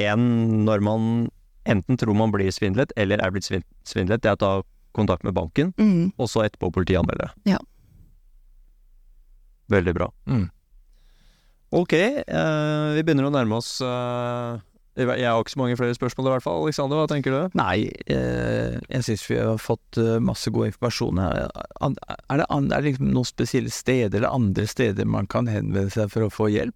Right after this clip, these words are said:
Speaker 3: Altså, hvis man er mistenksom, så kan man ringe til banken, men er det andre man kan ta kontakt med hvis det for eksempel skjer på lørdag kveld?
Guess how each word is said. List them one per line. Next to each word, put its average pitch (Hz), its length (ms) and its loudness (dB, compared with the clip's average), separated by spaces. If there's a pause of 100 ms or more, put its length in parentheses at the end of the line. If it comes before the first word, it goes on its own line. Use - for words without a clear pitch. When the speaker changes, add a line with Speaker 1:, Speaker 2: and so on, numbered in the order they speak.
(140)
Speaker 3:
Altså, 120 380 0
hvis 110 160 -6
man 120 160 0
er 107 160 -2
mistenksom, 110 640 -2
så 117 160 -2
kan 107 160 0
man 110 100 0
ringe 110 220 0
til 107 160 -2
banken, 131 320 -2
men 123 80 0
er 117 80 0
det 123 80 0
andre 98 240 0
man 95 240 -2
kan 104 320 2
ta 95 160 0
kontakt 98 420 -2
med 87 200 0
hvis 82 120 -6
det 113 140 0
for 113 80 0
eksempel 104 320 -2
skjer 104 160 0
på 110 160 2
lørdag 110 240 2
kveld? - 240 -2